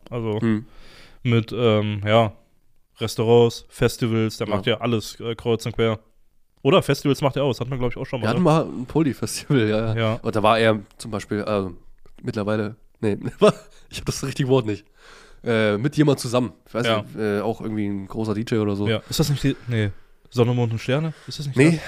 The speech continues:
Speaker 1: das?
Speaker 2: nee, nee, nee, nee. Wie hieß denn das? Purukaville oder so?
Speaker 1: Nein,
Speaker 2: Nee.
Speaker 1: Per-, Perukaville ist niemals
Speaker 2: Purukaville
Speaker 1: von
Speaker 2: ist was
Speaker 1: denen.
Speaker 2: anderes.
Speaker 1: Nee. Glaub ich nicht.
Speaker 2: Okay, keine
Speaker 1: Ja,
Speaker 2: Ahnung.
Speaker 1: ist ja auch egal.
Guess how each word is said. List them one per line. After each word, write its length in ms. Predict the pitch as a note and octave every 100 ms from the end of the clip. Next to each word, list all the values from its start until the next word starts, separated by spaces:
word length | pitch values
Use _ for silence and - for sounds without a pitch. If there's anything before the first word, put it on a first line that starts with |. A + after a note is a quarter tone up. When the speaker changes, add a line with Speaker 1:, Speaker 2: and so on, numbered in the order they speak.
| -
Speaker 1:
das? 80 | B2
Speaker 2:
nee, 180 | B2+
nee, 180 | C3 C3
nee, 220 | C3 C3
nee. 420 | B2+ B2+ B2 A#2 A2
Wie 60 |
hieß 220 | G2+ B2+
denn 100 | A#2+
das? 320 | A2 G2+ - - - - - - - - - - - - - _ _ _ _ -
Purukaville 920 | - G2+ G#2 - - E3 D#3 D#3+ E3 - -
oder 180 | C3+
so? 260 | C3+ D3+ D3 _ -
Speaker 1:
Nein, 140 | A2+ - A#2
Speaker 2:
Nee. 220 | G#2+ F2+
Speaker 1:
Per-, 80 | A2
Perukaville 600 | - G#2+ G#2 - G#2 G2+
ist 120 | G2+
niemals 320 | G#2 G#2+ G#2+ A#2+
Speaker 2:
Purukaville 20 |
Speaker 1:
von 100 | A2
Speaker 2:
ist 60 |
was 80 | G2+
Speaker 1:
denen. 140 | G2+ G#2
Speaker 2:
anderes. 240 | F#2 - G2 G2
Speaker 1:
Nee. 60 | - _ _ - - - - - -
Glaub 220 | A2 G2+
ich 60 | F#2+
nicht. 180 | G#2 -
Speaker 2:
Okay, 280 | - - G2+
keine 200 | A#2 A2+
Speaker 1:
Ja, 60 | C3+
Speaker 2:
Ahnung. 60 |
Speaker 1:
ist 80 | C#3+
ja 60 | C3+
auch 60 |
egal. 320 | B2 A2+ A2+